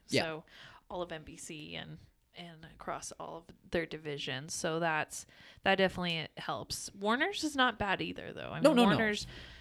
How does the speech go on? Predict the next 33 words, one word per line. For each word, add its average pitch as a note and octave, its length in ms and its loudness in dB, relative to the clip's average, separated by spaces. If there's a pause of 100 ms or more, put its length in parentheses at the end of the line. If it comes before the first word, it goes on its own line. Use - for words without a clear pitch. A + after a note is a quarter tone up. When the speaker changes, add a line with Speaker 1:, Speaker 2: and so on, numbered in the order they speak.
(380)
Speaker 2:
I B3 260 2
would E4+ 120 0
say G3+ 400 2 (360)
the G#3 80 -2
top G3 260 -2
three G#3 160 -4
studios E3+ 520 -6
have E3+ 120 -10
always D#3+ 180 -2
been D#3+ 200 -6
Disney, D#3 360 -6
Warner's, C#3+ 760 -8
and D3 260 -8 (140)
Universal. E3 580 -2
So D#3 180 4
Speaker 1:
Yeah. D#3+ 60 2
Speaker 2:
as F#3+ 160 -2
long A#3 160 0
as C4 80 -4
you're A#3 140 4
in G3 140 -2
those D3 260 -6
three, C3 280 -6
I D3+ 60 -12
think C3+ 280 -12
you're D#3 100 -8
in C#3 100 -12
good - 160 -14
company D#3 460 -8
when D3+ 200 -8
it - 120 -10
comes D#3 280 -8
to D3+ 300 -4